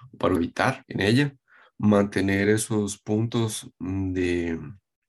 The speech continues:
de la capacidad que yo tengo de pago, específicamente cuál es el monto que yo debería destinar a la vivienda. Preguntar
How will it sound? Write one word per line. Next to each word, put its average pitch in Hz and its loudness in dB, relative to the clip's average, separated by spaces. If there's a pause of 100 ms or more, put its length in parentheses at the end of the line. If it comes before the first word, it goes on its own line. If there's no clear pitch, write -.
(500)
de - -8
la 90 -2
capacidad 92 -2
que 107 -6
yo 98 -2
tengo 123 0 (800)
de 85 -4
pago, 120 0 (240)
específicamente 101 -6
cuál 95 0
es 98 -2
el 101 -2
monto 101 0
que - -12
yo 92 0
debería 87 -2
destinar 90 -4
a 95 -2
la 95 -2
vivienda. 104 0 (400)
Preguntar 104 2